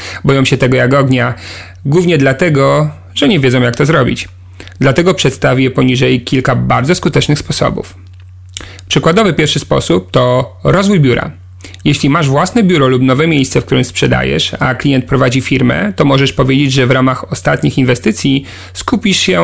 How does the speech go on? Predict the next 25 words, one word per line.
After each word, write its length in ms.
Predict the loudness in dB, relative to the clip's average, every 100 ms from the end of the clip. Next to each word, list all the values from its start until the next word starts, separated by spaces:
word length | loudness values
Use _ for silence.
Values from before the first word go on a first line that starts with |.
| 2
obecnie 500 | 2 0 0 0 2
na 140 | 0
pozyskaniu 480 | 0 0 0 0 2
nowych 220 | 2 0
klientów, 500 | 0 0 2 0 0
tak 200 | 0 0
aby 200 | 0 2
pokryć 320 | 0 0 -2
koszty 360 | 0 -2 0 0
inwestycji 600 | 0 0 -2 -4 0 0
oraz 300 | 0 -2 -8 -6
ustabilizować 760 | -4 0 0 0 0 2 2 0
biznes 520 | 0 0 0 0 0
i 260 | 0 0 -2 -8 -2
dlatego 380 | 0 2 2 2
prosisz 340 | 2 0 -2
klienta 360 | 0 0 2 0
o 60 |
pomoc 460 | 0 0 0 -2 -6 -8
w 120 | -2
dotarciu 440 | 0 0 0 0
do 100 | 0
potencjalnych 760 | 0 0 0 0 0 0 -2 -6 -20 -14 -2
kolejnych 380 | 0 2 0
klientów. 500 | 0 0 0 -4 -10